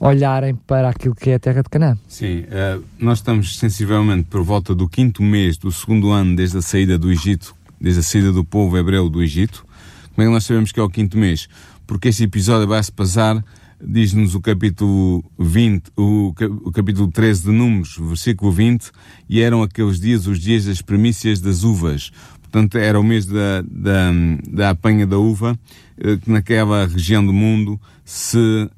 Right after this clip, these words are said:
Speaker 2: aconte-, acontecia no quinto mês do ano. Portanto, este é o quinto mês do segundo ano, desde a saída do Egito. O que é que vai fazer, vai acontecer? Deus ordena a Moisés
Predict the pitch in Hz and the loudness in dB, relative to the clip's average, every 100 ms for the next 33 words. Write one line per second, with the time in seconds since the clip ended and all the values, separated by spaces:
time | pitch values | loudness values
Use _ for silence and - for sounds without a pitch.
0 | _ _ 110 92 104 92 - 113 98 101 | _ _ -6 -2 0 0 -2 -2 0 0
1 | - 110 95 - 123 110 104 101 104 101 | 2 2 0 -2 -2 0 0 2 0 -2
2 | - - - - - 101 101 82 69 - | -6 -18 -20 -14 -4 0 2 2 -2 -8
3 | - - - - 110 101 107 98 117 107 | -20 -20 -20 -4 0 0 0 -2 0 0
4 | 107 110 92 92 - 113 120 123 110 123 | 2 2 0 -4 0 2 2 0 0 -2
5 | 107 98 113 107 95 90 71 65 - - | -2 -2 0 0 0 -2 -4 -8 -14 -12
6 | - 139 139 113 110 101 127 127 101 113 | -2 0 0 0 -2 -2 -2 -2 0 -2
7 | 98 87 95 120 117 110 107 107 101 104 | 0 -2 0 0 0 0 0 0 0 0
8 | 107 98 123 131 113 | -2 0 0 -2 -4